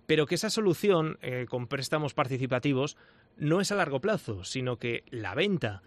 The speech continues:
o bien al grupo mexicano o al grupo inglés que está cobrando más fuerza, parece,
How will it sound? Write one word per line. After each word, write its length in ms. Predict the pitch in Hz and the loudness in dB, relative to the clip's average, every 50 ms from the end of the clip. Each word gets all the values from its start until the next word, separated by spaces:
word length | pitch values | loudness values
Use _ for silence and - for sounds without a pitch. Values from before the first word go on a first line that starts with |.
| _ _ _ _ _ _ - | _ _ _ _ _ _ -20
o 140 | - 110 | -16 -10
bien 260 | 101 104 143 165 175 175 | -6 -4 -2 0 2 2
al 420 | 170 160 160 156 156 151 151 143 | 2 2 2 2 0 0 0 2
grupo 240 | 143 151 160 160 165 | 2 0 0 0 -2
mexicano 800 | 147 135 - - - - 160 170 175 165 156 147 147 143 139 | -4 -4 -6 -6 -2 2 2 4 4 2 2 0 0 0 0
o 40 | 135 | 0
al 100 | 131 127 | 0 0
grupo 400 | 131 143 160 151 - 147 139 139 | 0 0 -2 -2 -2 -2 -2 -2
inglés 320 | 135 131 139 160 170 147 - | -2 -2 0 0 0 0 -2
que 80 | 143 | -2
está 160 | 127 - 143 | -4 -2 -2
cobrando 320 | - 143 139 139 143 143 139 | -2 -2 0 0 0 0 0
más 180 | 135 131 123 | 0 0 0
fuerza, 300 | - 151 156 135 131 135 | 0 0 0 0 0 -2
parece, 420 | 123 135 135 131 - - 139 135 | -2 0 0 -2 -2 -2 -4 -4